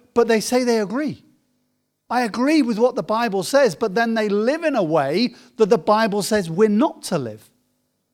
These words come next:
I mean, whether we like it or not, we can't hate people. It's very tempting sometimes, isn't it?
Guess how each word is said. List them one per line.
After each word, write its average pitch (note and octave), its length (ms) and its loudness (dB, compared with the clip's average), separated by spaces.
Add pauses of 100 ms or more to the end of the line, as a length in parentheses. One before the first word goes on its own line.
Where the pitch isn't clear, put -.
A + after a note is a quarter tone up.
(440)
I G#3 60 -4
mean, A#3+ 180 2
whether C4+ 200 6
we G#3+ 160 0
like A#3+ 340 2
it G3 100 0
or C#4 160 2
not, G#3+ 380 4 (160)
we A#3+ 200 2
can't A#3+ 360 0
hate C4 280 0
people. F3 600 -2 (760)
It's - 80 -20
very D#4+ 240 2
tempting D4 460 -4
sometimes, D3 520 -6
isn't B3 160 -6
it? E3+ 140 -6